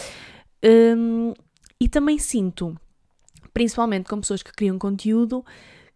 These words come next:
que se o tema, eh, for mais controverso, eh, ou melhor, se forem temas que o algoritmo não entrega, então mais vale não falarmos. E isto é,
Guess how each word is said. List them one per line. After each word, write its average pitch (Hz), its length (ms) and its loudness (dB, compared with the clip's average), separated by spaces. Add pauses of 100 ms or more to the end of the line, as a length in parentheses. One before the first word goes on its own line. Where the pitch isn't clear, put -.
(120)
que 226 520 0
se 247 680 0
o 214 160 0
tema, 190 840 0 (540)
eh, 190 720 -2
for 190 460 -2
mais 175 520 -10 (400)
controverso, 202 1300 0 (720)
eh, 220 300 2
ou 220 80 0
melhor, 190 320 -2 (260)
se - 200 -8
forem 254 340 0
temas 196 380 2
que - 80 -4
o 214 40 4
algoritmo 214 380 -2
não 202 140 -4
entrega, 233 600 -2
então 226 240 -4
mais 233 160 -2
vale 226 160 -4
não 233 80 -4
falarmos. 185 560 -4 (1400)
E 196 140 -2
isto - 240 -8
é, 180 500 -2